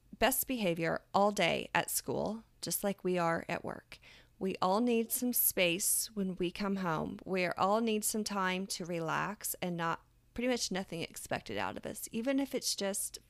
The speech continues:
ten minutes. Another stressful time for everyone is before bedtime or before school or work. Either time is a signal to your child that they're about to be separated from you.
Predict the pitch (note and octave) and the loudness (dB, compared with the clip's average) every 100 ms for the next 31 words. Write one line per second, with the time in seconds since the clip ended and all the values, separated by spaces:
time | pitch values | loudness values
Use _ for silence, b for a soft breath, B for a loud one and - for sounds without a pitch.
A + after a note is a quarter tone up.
0 | - - G#3 F3 D3+ F#2 - - - - | -16 -6 -4 -4 -4 -8 -10 -4 -2 -2
1 | - _ B B B B B B B B | -6 _ B B B B B B B B
2 | B - _ _ _ _ _ _ _ A3 | B -20 _ _ _ _ _ _ _ 4
3 | A#3 C4+ B3+ - A#3 - A#3 A#3+ A3+ A3+ | 4 4 2 2 0 0 -4 0 2 2
4 | A#3 - G#3+ G#3+ G#3+ G#3+ - G3 - F#3+ | 0 0 2 2 2 2 0 -2 -2 -2
5 | G#3 A3+ A3 G#3 - G3+ F#3+ - - F#3 | 0 2 2 2 0 -2 -2 -4 -2 -2
6 | F#3 - G3 F#3+ - - F#3+ F#3 F#3 G3 | -2 -2 0 2 2 2 0 0 -2 -2
7 | F#3 F3+ - - - - - _ _ - | -4 -2 -2 -4 -12 -20 -20 _ _ -2
8 | B3 C#4+ A#3+ A3+ G#3+ G#3 - G#3 G#3 - | 4 4 4 4 2 2 0 0 2 2
9 | G#3 G#3 A3 - A3 F#3+ - F#3+ F3 F3 | 2 0 0 0 -2 -2 -2 0 0 0
10 | F#3+ F#3 F#3 F3 F3 E3+ - A#3 A#3 - | -2 0 2 4 2 2 0 -4 0 2
11 | F3 D#3+ F3 F3 E3 - - - - - | 0 0 -2 0 0 -2 -4 -4 -4 -4
12 | - | -6